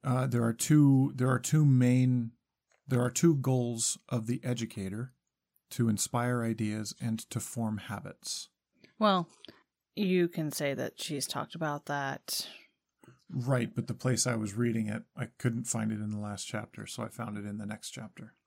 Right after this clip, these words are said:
Speaker 2: That's 'cause we didn't actually read the last chapter in the book.
Speaker 1: Right? I don't have anything highlighted in
Speaker 2: I don't
Speaker 1: the
Speaker 2: have the
Speaker 1: book.
Speaker 2: entire, <laughs> nothing's underlined in that section.
Speaker 1: No, it's kind of annoying. I, I feel like I need to take what I highlighted from, from the copied page and highlight it into the book.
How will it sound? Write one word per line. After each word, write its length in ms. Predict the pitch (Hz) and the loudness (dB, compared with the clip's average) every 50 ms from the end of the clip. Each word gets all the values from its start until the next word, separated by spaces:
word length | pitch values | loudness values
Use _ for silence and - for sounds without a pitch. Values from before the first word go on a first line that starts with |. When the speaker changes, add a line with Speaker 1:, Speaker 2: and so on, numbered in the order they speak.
| _ _ _ - 127 - _ _ _ - - - - | _ _ _ -20 -20 -20 _ _ _ -20 -20 -14 -10
Speaker 2:
That's 160 | - 190 185 | -8 -8 -6
'cause 180 | - - 180 185 | -4 -4 0 2
we 80 | 196 | 2
didn't 180 | 175 160 151 - | 2 2 0 -2
actually 260 | - 160 - - 147 139 | -2 -4 -4 -4 -6 -4
read 200 | 139 147 147 - | -4 -6 -6 -4
the 100 | 151 135 | -4 0
last 280 | 139 139 135 - - | 0 0 0 0 -2
chapter 280 | - 165 147 - - - | -4 -4 -4 -4 -6 -8
in 180 | - 151 147 139 | -6 -6 -6 -6
the 60 | 135 | -6
book. 320 | 135 - - 113 127 - 131 | -6 -4 -6 -4 -4 0 2
Speaker 1:
Right? 220 | 120 135 170 185 | 2 2 2 0
I 80 | 185 135 | 0 0
don't 120 | 143 156 | 0 2
have 220 | 143 123 113 92 117 | 2 2 2 2 2
anything 320 | 139 131 123 120 127 117 | 4 4 4 2 2 -2
highlighted 640 | 107 - - 127 135 135 127 120 117 113 110 - - | -2 -2 -4 -2 0 0 0 0 0 0 -2 -2 0
in 40 | - | 4
Speaker 2:
I 80 | 196 190 | 6 8
don't 140 | 202 214 208 | 10 10 10
Speaker 1:
the 40 | 190 | 12
Speaker 2:
have 180 | 208 196 180 180 | 10 10 10 10
the 60 | 190 | 6
Speaker 1:
book. 80 | 160 | 6
Speaker 2:
entire, 540 | 147 185 - - 175 175 175 180 185 190 185 - - - - - - - - _ _ | 6 4 4 4 4 6 6 6 6 6 4 2 -6 -18 -20 -20 -20 -20 -20 _ _
<laughs> 600 | _ _ _ - - - - - - - - - | _ _ _ -20 -18 -16 -14 -14 -14 -10 0 4
nothing's 540 | 202 202 196 202 202 196 214 202 196 196 180 | 6 8 10 10 8 8 8 6 8 8 8
underlined 520 | 170 165 175 170 170 165 160 160 160 160 | 6 6 6 6 6 6 4 4 4 4
in 100 | 175 175 175 | 4 4 4
that 200 | 165 170 - - | 4 2 0 -2
section. 440 | - - 160 147 - - - - 135 | -4 -4 -4 -4 -6 -6 -2 2 2
Speaker 1:
No, 180 | 127 120 113 110 | 2 4 2 0
it's 120 | 110 - | -2 -2
kind 180 | - - 123 123 | -4 -4 -4 -2
of 80 | 117 | -2
annoying. 460 | 107 107 110 110 107 104 110 98 110 - - | -2 -2 -2 -2 -2 -4 -6 -8 -10 -10 -10
I, 40 | 127 | -8
I 100 | - 135 | -8 -6
feel 180 | - - 147 143 | -2 2 4 4
like 160 | 139 127 120 | 4 4 4
I 60 | 135 131 | 2 2
need 160 | 127 127 120 | 2 2 2
to 80 | 123 | 0
take 300 | 117 - 131 127 120 117 - - | -2 0 0 -2 -2 -2 -6 -8
what 220 | - 131 123 120 | -6 -4 -2 -2
I 180 | 113 113 117 110 | -2 -2 -4 -4
highlighted 640 | 98 - - - 131 135 131 127 123 120 120 113 - | -6 -6 -4 -2 -2 0 0 0 0 0 -2 -4 -4
from, 280 | - 120 117 110 107 - - _ _ _ _ | -2 -2 0 0 -2 -4 -8 _ _ _ _
from 180 | - - 127 123 | -6 -4 -2 -2
the 80 | 117 | -2
copied 460 | 113 - - 113 113 - 117 113 - | -4 -4 -6 -6 -4 -4 -6 -6 -4
page 400 | - 117 117 107 110 107 - - _ - - - - - - _ - | -4 -4 -4 -4 -6 -8 -12 -16 _ -20 -20 -20 -20 -20 -12 _ -2
and 100 | 123 110 | -2 -2
highlight 380 | 104 107 123 123 123 123 120 113 | 0 2 2 2 2 2 2 0
it 100 | 110 113 - | -2 -2 -2
into 260 | 127 120 113 - - | 0 0 0 0 -2
the 80 | 107 104 | -6 -6
book. 340 | 98 110 104 98 113 - - | -6 -6 -6 -6 -8 -10 -16